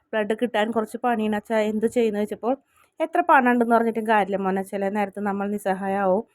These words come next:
ആ, അങ്ങനെ ഒരു അവസ്ഥയാണ് നിൻ്റെ അച്ഛൻ അമ്മയുടെ കാര്യത്തിൽ എന്നൊക്കെ പറഞ്ഞ് അച്ഛൻ വല്ലാതെ വിഷമിക്കുന്നുണ്ട്. പിന്നെ കാണിക്കുന്നത് അനീനെയും ആദർശിനെയാണ്. അപ്പോൾ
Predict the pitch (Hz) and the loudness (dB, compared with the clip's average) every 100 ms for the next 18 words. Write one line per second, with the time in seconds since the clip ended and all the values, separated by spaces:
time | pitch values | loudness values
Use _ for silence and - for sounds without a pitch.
0 | _ _ _ - 302 311 - 311 320 330 | _ _ _ -2 2 2 2 2 4 6
1 | 339 277 240 240 233 233 226 202 214 220 | 8 6 4 -2 2 2 2 2 0 -2
2 | - 196 196 190 202 196 196 202 214 196 | -6 -6 -4 -4 -2 0 0 2 0 0
3 | - 196 202 196 202 202 190 - 190 196 | -8 -8 -6 -4 -2 -2 -4 -4 -2 2
4 | 185 185 214 247 196 180 185 185 - _ | 2 2 0 -4 -8 -6 -6 -4 -6 _
5 | _ _ - 302 302 320 330 277 269 262 | _ _ -6 0 2 2 0 2 4 6
6 | 294 254 226 214 240 240 208 202 - 202 | 6 4 4 0 2 2 2 -2 -4 -2
7 | 208 202 | -2 -2